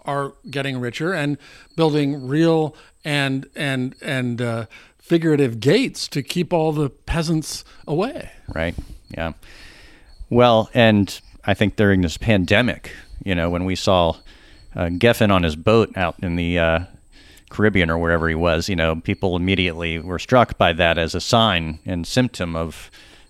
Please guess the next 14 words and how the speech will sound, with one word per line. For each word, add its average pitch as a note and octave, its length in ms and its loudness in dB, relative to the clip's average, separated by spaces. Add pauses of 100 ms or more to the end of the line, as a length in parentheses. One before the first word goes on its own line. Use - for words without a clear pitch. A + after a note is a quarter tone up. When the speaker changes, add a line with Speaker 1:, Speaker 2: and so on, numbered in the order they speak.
(120)
Speaker 2:
uh, F2 160 -2
you F2 160 -2
know, F2 80 0
the E2 100 -4
separation F2+ 600 0
of D#2+ 100 -4
the E2 60 -6
haves E2 260 -2
and E2 100 -6
have-nots. E2+ 600 -2 (520)
Um, A2 400 4 (540)
so, F#3 340 4
you F#3+ 120 -2
know, C#3 260 4